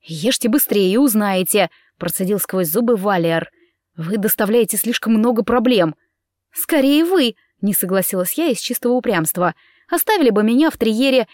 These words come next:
не пришлось бы мучиться сейчас. Зачем вы так усложнили себе жизнь?" Мужчина сжал зубы, удерживая рвавшийся на волю ответ. Я же торопливо запила булочку чаем и, стряхнув на столик крошки, поднялась.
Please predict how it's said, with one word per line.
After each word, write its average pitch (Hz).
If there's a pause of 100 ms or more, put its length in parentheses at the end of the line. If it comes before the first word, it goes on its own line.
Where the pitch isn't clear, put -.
(160)
не 220
пришлось 208
бы 247
мучиться 202
сейчас. 262 (260)
Зачем 349
вы 247
так -
усложнили 262
себе 247
жизнь?" 202 (480)
Мужчина 202
сжал 185
зубы, 240
удерживая 208
рвавшийся 226
на 185
волю 185
ответ. 170 (320)
Я 247
же 208
торопливо 190
запила 269
булочку 175
чаем 285
и, -
стряхнув -
на 175
столик 180
крошки, 269 (380)
поднялась. 196